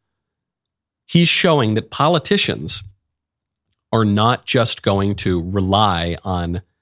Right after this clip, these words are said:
private businessmen to fix political problems. The, the total domination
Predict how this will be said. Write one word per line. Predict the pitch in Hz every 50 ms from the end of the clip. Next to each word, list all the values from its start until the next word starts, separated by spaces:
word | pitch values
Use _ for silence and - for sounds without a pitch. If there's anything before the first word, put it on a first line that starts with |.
| _ _ _ _
private | - - - 107 110 113 113 117 101 - -
businessmen | 117 123 127 - 123 101 - - - 67 - - 65 90 90 _ _ _ _ _ _ _ _ _ _ _ _ _ -
to | - 131
fix | - - 117 92 - - - -
political | - - 110 104 101 104 - 104 90
problems. | - - 90 78 76 - - - _ - - - - _ _ _ _ _ _ _ _ _ _ _ _ _ _ _ _ _ _ _ _ _ -
The, | 123 123 123 120 120 - - -
the | 131 123 117 117 117 113 - - _ _ _ _ _ _ _ _ _ _ _ _ _ _ _ _ _ _ _ -
total | - 160 170 202 233 233
domination | 180 139 147 131 123 135 120 113 107 107 104 - - - - 110 123